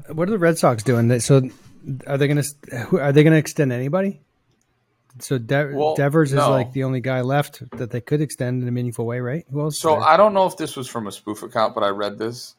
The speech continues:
Speaker 2: uh, and I, I could be wrong. I, again, it could be, been a spoof, but I read this story saying that when, uh,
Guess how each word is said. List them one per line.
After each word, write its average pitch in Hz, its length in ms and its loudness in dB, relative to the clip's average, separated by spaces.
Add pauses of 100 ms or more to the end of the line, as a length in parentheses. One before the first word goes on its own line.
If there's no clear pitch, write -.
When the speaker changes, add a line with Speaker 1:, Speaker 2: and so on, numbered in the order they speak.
Speaker 2:
uh, 117 220 -4
and 107 100 -6
I, 98 160 -4 (100)
I 104 60 -10
could 110 240 -14
be 104 120 -10
wrong. 104 580 -8
I, 117 200 -8
again, 104 380 -12
it - 180 -20
could 104 140 -12
be, 107 80 -10 (140)
been 104 100 -10
a 92 60 -16
spoof, - 320 -14
but - 80 -6
I 110 40 -4
read 131 240 -6
this 120 160 -10
story 110 420 -10 (580)
saying 107 360 -8
that 95 140 -10
when, 101 400 -12 (1120)
uh, 95 320 0